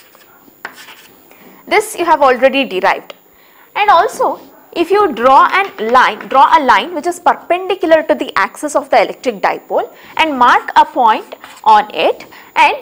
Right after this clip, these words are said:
if I have to find the electric field at that point P, the electric field on the equatorial point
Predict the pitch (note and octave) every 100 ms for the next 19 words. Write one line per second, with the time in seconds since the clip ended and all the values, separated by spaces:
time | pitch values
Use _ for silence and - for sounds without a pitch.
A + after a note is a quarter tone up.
0 | - C#4+ G4 G4+ F#4 - B4 - C4 D#4+
1 | E4+ G4 C5+ - - _ - C4+ D#4 G#4+
2 | A4 - E4+ F#4 D#4 A3+ D#4 D#4 C4 B3+
3 | B3+ C#4 - B3+ F3+ G#4 - _ _ _
4 | - - C4+ D4 - F#4+ - E4+ G#4 D4
5 | C4 C4+ C#4 C#4+ F#4 F#4 D#4+ D4 D#4 -
6 | D4 G3 F4+